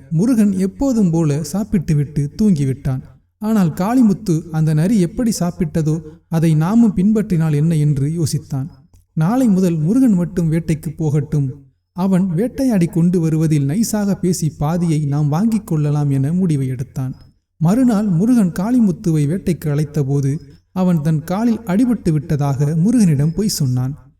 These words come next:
காளிமுத்து சொன்ன பொய்யை நம்பி முருகன் மட்டும் வேட்டைக்குச் சென்றான். அன்று அவனுக்கு இரண்டு முயல்கள் கிடைத்தது.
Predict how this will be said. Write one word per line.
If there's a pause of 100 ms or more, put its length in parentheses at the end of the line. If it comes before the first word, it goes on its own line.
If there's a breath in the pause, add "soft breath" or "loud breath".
(200)
காளிமுத்து
சொன்ன
பொய்யை
நம்பி
முருகன்
மட்டும்
வேட்டைக்குச்
சென்றான்.
அன்று
அவனுக்கு
இரண்டு
முயல்கள்
கிடைத்தது.